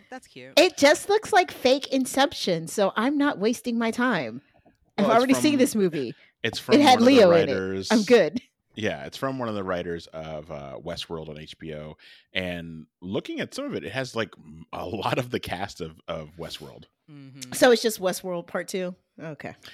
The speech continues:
Speaker 3: Kind of. It seems like something that they might have writ-, written up as a, um, like, another version, like, maybe season four of Westworld, where we go into dreams instead of robots or whatever. <clears throat> And they were like, "Nope, no,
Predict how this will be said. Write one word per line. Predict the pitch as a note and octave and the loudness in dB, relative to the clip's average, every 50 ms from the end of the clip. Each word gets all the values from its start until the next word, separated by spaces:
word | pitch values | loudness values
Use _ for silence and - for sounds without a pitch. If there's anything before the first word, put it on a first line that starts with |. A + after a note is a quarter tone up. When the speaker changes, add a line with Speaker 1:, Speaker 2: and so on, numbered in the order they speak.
| - - - - _ | -20 -20 -20 -16 _
Speaker 3:
Kind | - - F#3 F#3 D#3+ A#2+ | 0 0 2 2 2 0
of. | G#2+ G#2+ | 0 -2
It | A2 G#2+ | -4 -6
seems | - - B2 B2 C3 C3 | -6 -6 -6 -4 -4 -4
like | A#2+ A2+ | -6 -6
something | - - B2 A2+ G#2+ A#2+ A2+ G2 | -6 -8 -8 -8 -8 -8 -8 -8
that | F#2+ E2+ E2 | -8 -8 -8
they | F#2 F#2+ | -10 -10
might | F#2 F#2 F#2 F#2 F#2 | -8 -8 -8 -8 -8
have | F2 D#2+ E2+ | -10 -12 -14
writ-, | E2+ E2+ F2+ F2+ - G2 G#2 | -12 -10 -10 -10 -10 -12 -14
written | - G#2 G#2 - G2 G2 F#2 | -10 -8 -8 -8 -6 -8 -8
up | F2+ G#2+ - _ - | -8 -8 -8 _ -8
as | F2 F2 E2 D#2 | -8 -8 -10 -10
a, | E2 D#2+ D#2 D#2 - _ _ _ _ - | -12 -14 -14 -16 -18 _ _ _ _ -10
um, | F#2 E2 E2 D#2 D2 C#2+ C2+ D2 D#2 | -10 -10 -10 -12 -16 -18 -20 -14 -12
like, | F#2+ F2 - - - - _ _ - | -12 -12 -12 -16 -20 -20 _ _ -10
another | G#2 G2+ F#2+ F#2+ F2+ F#2 F2 | -10 -8 -6 -6 -4 -6 -6
version, | E2 F2+ F2+ F#2 G2 G#2+ | -6 -6 -8 -8 -8 -10
like, | F#2 F2+ F2 | -12 -12 -14
maybe | F2 E2+ F2 E2+ | -16 -16 -14 -14
season | - - G#2 F2 D#2+ E2+ E2 | -14 -12 -12 -12 -14 -14 -12
four | - - F3 E3+ B2 | -10 -8 -6 -4 -6
of | F#2+ F2+ | -6 -6
Westworld, | F#2 E2 - - - F2 E2 D2+ D2+ | -8 -10 -12 -12 -12 -12 -14 -12 -12
where | D#2 D#2+ D#2 | -12 -12 -12
we | D#2 E2 | -12 -14
go | D#2+ E2+ E2 E2 | -14 -12 -12 -12
into | E2 D#2+ D#2+ - D#2+ D#2+ D#2 D#2 D#2+ - _ _ _ _ _ _ - | -12 -14 -16 -16 -18 -16 -18 -18 -20 -20 _ _ _ _ _ _ -12
dreams | A2 C3+ D#3+ D#3 C3 A2+ G#2 F2+ F2 | -8 -6 -4 -4 -4 -6 -8 -10 -12
instead | F2+ F2 - G#2+ G2+ | -14 -12 -10 -8 -8
of | G2 F#2 | -8 -8
robots | G2 G#2+ A#2 G#2+ F#2 E2+ D#2+ D#2+ - - | -8 -8 -8 -8 -8 -8 -8 -10 -12 -12
or | F2 | -14
whatever. | D#2+ D#2+ D#2 D#2 D2 D2+ D#2 D#2 _ _ _ _ _ _ _ - | -12 -12 -14 -14 -16 -18 -20 -20 _ _ _ _ _ _ _ -14
<clears throat> | - - - A2 - - | -12 -12 -12 -12 -12 -12
And | G2 G2+ | -10 -8
they | G#2 G2+ | -6 -6
were | G2+ F#2+ | -4 -4
like, | F#2 F#2 - | -6 -8 -8
"Nope, | D#3 D#3 D3+ D3+ _ _ _ _ _ _ _ _ _ - | -10 -10 -10 -12 _ _ _ _ _ _ _ _ _ -16
no, | G2+ F2+ F2 E2+ | -12 -12 -12 -12